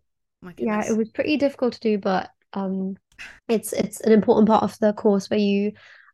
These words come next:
Speaker 2: are actually able to visualize, um, the real life structures compared to a textbook, um, illustration.
Speaker 1: Mm.
Speaker 2: And then, um, we have our D Rs, which is our demonstration rooms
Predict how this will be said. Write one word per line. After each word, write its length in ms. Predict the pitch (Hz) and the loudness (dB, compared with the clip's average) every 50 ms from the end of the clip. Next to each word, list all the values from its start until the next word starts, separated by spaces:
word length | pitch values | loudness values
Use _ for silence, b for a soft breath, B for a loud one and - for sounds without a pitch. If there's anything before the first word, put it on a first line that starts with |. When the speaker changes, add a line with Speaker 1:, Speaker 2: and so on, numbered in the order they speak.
| B - | B -2
Speaker 2:
are 100 | 220 214 | 0 2
actually 320 | 208 214 214 - - - | 2 2 0 -2 -2 0
able 220 | 220 214 202 202 196 | 0 2 2 0 0
to 200 | - - 220 202 190 | -2 -2 -4 -2 0
visualize, 640 | 208 202 190 202 202 202 196 190 190 196 190 190 - - | 0 0 0 0 -2 -2 -2 -2 -2 -4 -4 -6 -8 -6
um, 460 | 214 196 190 190 190 190 196 214 220 _ _ _ _ _ _ _ | -4 -2 -2 -2 -2 -4 -4 -6 -10 _ _ _ _ _ _ _
the 120 | - 214 | 0 2
real 180 | 196 208 202 190 | 2 2 2 2
life 220 | 196 202 196 202 196 | 0 -2 -4 -4 -6
structures 500 | - - - - - - - 208 196 190 | -8 -10 -10 -10 -8 -4 -2 -2 -2 -2
compared 340 | - 202 185 - 196 185 - | -2 -2 -2 -2 -2 -4 -2
to 100 | - 208 | -2 -2
a 60 | 196 | -2
textbook, 600 | 185 - 220 - - - - 214 202 196 - - _ - - - | -2 -4 -8 -10 -10 -8 -6 -4 -4 -6 -8 -16 _ -12 -6 -2
um, 360 | 202 196 190 196 196 196 190 _ _ _ _ _ _ - | 0 0 2 0 0 -2 -4 _ _ _ _ _ _ 0
illustration. 500 | 220 208 208 - - 208 202 208 - - - | 2 2 2 2 2 0 0 0 -2 -6 -12
Speaker 1:
Mm. 320 | 214 214 214 214 208 202 - _ _ _ b b b b b b b b b b b b b b b _ _ | -10 -8 -8 -8 -10 -12 -14 _ _ _ b b b b b b b b b b b b b b b _ _
Speaker 2:
And 160 | - 214 214 | 0 2 4
then, 160 | 220 220 220 214 | 4 4 2 2
um, 360 | 226 214 214 208 214 214 214 | 2 0 2 2 2 2 2
we 100 | 214 214 208 | 2 2 2
have 200 | 226 233 220 233 | 2 0 2 2
our 240 | 220 220 214 214 | 0 2 2 0
D 220 | 202 - 220 214 202 | 0 0 0 0 0
Rs, 440 | 190 190 190 202 226 233 - - _ _ _ _ _ - | 0 -2 -2 -4 -6 -8 -10 -16 _ _ _ _ _ -6
which 220 | 220 208 - - 214 | -6 -6 -4 -2 -4
is 220 | 202 202 196 - | -2 -2 -2 -2
our 240 | - 202 196 196 196 | 0 2 2 2 2
demonstration 640 | 190 202 196 196 196 - - - 196 185 - - 208 | 2 2 0 0 -2 -2 -4 -4 -4 -4 -2 0 0
rooms 280 | 214 214 226 233 220 | 2 2 0 -2 -6